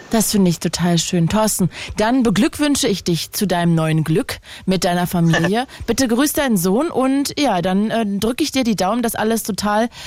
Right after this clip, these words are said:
Speaker 1: äh, schön wird und du das Kind dann auch ganz viel sehen wirst.
Speaker 2: Dankeschön.
Speaker 1: Danke
Speaker 2: Euch einen
Speaker 1: dir,
Speaker 2: schönen
Speaker 1: bis
Speaker 2: Abend.
Speaker 1: bald. Danke, ciao.
Speaker 2: Bis bald. Ciao.
Speaker 1: Ciao.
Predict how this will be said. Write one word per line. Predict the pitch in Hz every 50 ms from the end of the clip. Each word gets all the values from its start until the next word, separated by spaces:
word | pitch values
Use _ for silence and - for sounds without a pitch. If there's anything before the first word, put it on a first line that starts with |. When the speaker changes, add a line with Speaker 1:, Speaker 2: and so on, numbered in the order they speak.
| - 214
Speaker 1:
äh, | - - 233
schön | 233 - 262 277 294 302
wird | 285 294 285
und | - 254 233
du | 254 254
das | 240 240 247 240 - -
Kind | - 254 247 240
dann | 254 233
auch | 226 220
ganz | - 220 220 214 -
viel | 269 247
sehen | 202 214 190 160 147 139
wirst. | 139 135 131 - - - _ _ _ _ _ _ _ _ _ _ _ _ _ _ _ _ _ -
Speaker 2:
Dankeschön. | - 285 349 403 311 - 175 147 123 135 147 -
Speaker 1:
Danke | - 220 - -
Speaker 2:
Euch | -
einen | 330
Speaker 1:
dir, | 269 339 349
Speaker 2:
schönen | 311 294 311
Speaker 1:
bis | 196
Speaker 2:
Abend. | 170 - 349 359 349
Speaker 1:
bald. | 339 339 330 - - - - _
Danke, | - 330 381 381 - -
ciao. | - - 359 370 359 359
Speaker 2:
Bis | 359 349
bald. | - 571 - - - _ - - - - _ _ _ -
Ciao. | - - 170 180 214 247 240 -
Speaker 1:
Ciao. | - 285 339 339 311 311 311 320 320 330